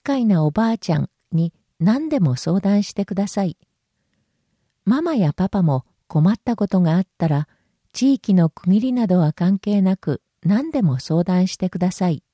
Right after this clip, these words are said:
私は民生委員、児童委員でもありますが、だからというのではなく、近所のおせっかいなおばあちゃんとして、今後も体が元気なうちはずっと家族を見守り続けていきたいです。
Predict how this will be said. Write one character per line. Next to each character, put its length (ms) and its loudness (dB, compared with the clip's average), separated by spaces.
私 440 -2
は 220 0
民 240 4
生 320 0
委 40 0
員、 380 0
児 180 -2
童 240 2
委 60 -2
員 240 -4
で 120 2
も 120 4
あ 80 2
り 120 2
ま 140 2
す 160 -4
が、 180 2
だ 160 0
か 160 -4
ら 120 0
と 140 2
い 120 4
う 120 6
の 140 4
で 120 4
は 120 4
な 140 2
く、 240 -6
近 240 2
所 140 4
の 140 4
お 80 2
せ 180 -2
っ 100 -4
か 140 -2
い 80 0
な 180 4
お 60 4
ば 160 2
あ 80 0
ち 160 -2
ゃ 60 2
ん 140 -4
と 100 2
し 140 -4
て、 240 -2
今 280 2
後 100 4
も 220 4
体 400 0
が 140 -2
元 260 -2
気 140 -2
な 160 6
う 80 4
ち 180 0
は 200 2
ず 160 0
っ 40 0
と 100 2
家 160 0
族 340 0
を 100 6
見 140 2
守 300 6
り 100 -2
続 220 -6
け 160 -2
て 120 0
い 120 0
き 140 -20
た 160 2
い 100 0
で 140 0
す。 240 -8